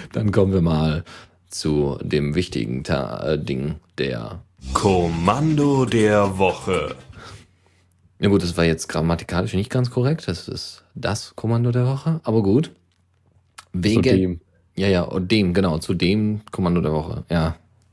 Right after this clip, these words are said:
Speaker 1: <laughs> Oh Gott. Ich hatte Deutsch L K. Hm. So
Speaker 3: Aha.
Speaker 1: what? Es gibt einen kleinen, ja, mehr, eigentlich mehr oder weniger Link-Tipp.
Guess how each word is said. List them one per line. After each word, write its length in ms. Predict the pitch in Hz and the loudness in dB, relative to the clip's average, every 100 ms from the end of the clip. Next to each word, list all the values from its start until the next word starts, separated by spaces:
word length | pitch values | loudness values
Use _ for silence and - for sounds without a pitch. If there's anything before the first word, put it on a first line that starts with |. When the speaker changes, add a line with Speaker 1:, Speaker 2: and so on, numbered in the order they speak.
| _ _ | _ _
Speaker 1:
<laughs> 60 | - - - - - - _ - _ _ - | -4 -4 -4 -8 -12 -18 _ -20 _ _ -6
Oh 120 | - - - | -6 -6 -10
Gott. 240 | - - - - _ - - - _ | -10 -10 -14 -20 _ -20 -20 -20 _
Ich 100 | - | -8
hatte 160 | 123 101 | -6 -2
Deutsch 300 | 101 165 175 | 2 2 4
L 120 | 104 | 2
K. 360 | - 98 90 - | 2 0 0 -2
Hm. 280 | 90 82 85 _ _ | 0 0 0 _ _
So 640 | - - - - - 87 | -20 -18 -16 -14 -2 0
Speaker 3:
Aha. 100 | 90 | 2
Speaker 1:
what? 240 | 82 85 - - - - - | 2 0 -6 -20 -20 -18 -8
Es 120 | 120 | 0
gibt 220 | 180 180 | 0 2
einen 120 | 165 | 2
kleinen, 480 | 135 135 120 117 - | 4 4 4 2 2
ja, 140 | 110 107 | 0 2
mehr, 280 | 107 107 | 2 0
eigentlich 360 | - 131 143 120 | -2 -2 -2 -2
mehr 120 | 104 | 0
oder 120 | 104 | 0
weniger 240 | 92 92 90 | 2 2 4
Link-Tipp. 520 | 85 117 - - | 4 2 0 -4